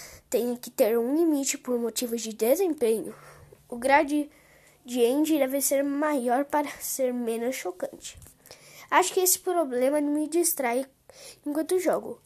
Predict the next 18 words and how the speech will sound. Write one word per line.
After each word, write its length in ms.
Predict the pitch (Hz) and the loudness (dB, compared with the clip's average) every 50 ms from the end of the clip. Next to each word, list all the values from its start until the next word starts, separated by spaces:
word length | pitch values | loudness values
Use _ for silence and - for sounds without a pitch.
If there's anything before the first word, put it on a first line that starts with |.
| - | -6
e 200 | - 277 277 240 _ _ _ _ _ _ _ | -2 -2 -2 -2 _ _ _ _ _ _ _
tenho 320 | - 240 233 254 269 269 277 | 2 2 4 4 0 -2 0
certeza 1600 | - - - 302 302 302 - - - - _ - - - _ _ - - - 254 247 233 - - - 233 202 214 226 233 254 285 311 - - - - - - - - | 0 -2 0 0 -2 -6 -8 -18 -20 -20 _ -20 -20 -20 _ _ -16 -14 -12 -12 -12 -14 -14 -8 -4 0 2 2 2 2 2 -2 -6 -6 -14 -20 -20 -20 -20 -16 -10
de 120 | - 277 | -10 -10
que 260 | 262 - - 294 311 | -8 -4 -2 -2 0
outros 400 | 269 214 233 240 - 269 - - | 0 0 -2 -2 -4 -6 -6 -2
também 280 | - 311 285 269 254 302 | 0 2 4 4 4 4
acham. 320 | 302 254 - - - 240 226 - _ - _ _ _ - - - - | 2 0 -2 -6 -10 -12 -16 -18 _ -20 _ _ _ -20 -20 -14 -6
Existe 460 | - 277 240 269 359 427 427 - - | -4 0 4 6 6 8 6 6 4
alguma 340 | 359 302 262 262 262 254 240 | 4 4 2 2 -2 -2 -2
coisa 640 | 247 - - - 269 262 269 262 240 240 240 226 240 | -4 -6 -8 -4 -2 -2 -2 -2 -4 -6 -6 -6 -6
de 420 | 233 233 233 226 233 233 226 - | -8 -10 -12 -12 -10 -10 -10 -8
isso 220 | 233 233 - - 247 | -4 -2 -2 0 0
ser 240 | - - 254 233 240 | -2 -2 -2 -4 -6
consertado? 720 | 233 - 233 233 - 226 220 220 - 262 269 339 - - - _ _ _ _ _ _ _ _ _ _ - - - - - - - _ _ - - - - - - - - - | -6 -8 -10 -10 -10 -12 -14 -8 -2 2 2 2 0 0 -18 _ _ _ _ _ _ _ _ _ _ -20 -18 -18 -18 -20 -20 -20 _ _ -20 -20 -20 -20 -20 -18 -18 -6 2
Também 600 | - 480 453 370 302 269 269 285 277 240 214 214 - - - - - - - - - - - | 4 6 6 6 6 6 6 6 6 4 0 -6 -12 -18 -20 -20 -20 -20 -20 -20 -20 -14 -6
concordo 640 | - 302 294 294 285 - - 320 311 302 269 302 302 | -2 -2 -2 0 4 8 8 8 8 8 4 -4 -6
com 340 | 302 - 302 285 269 254 | -4 -2 -2 -2 -2 -4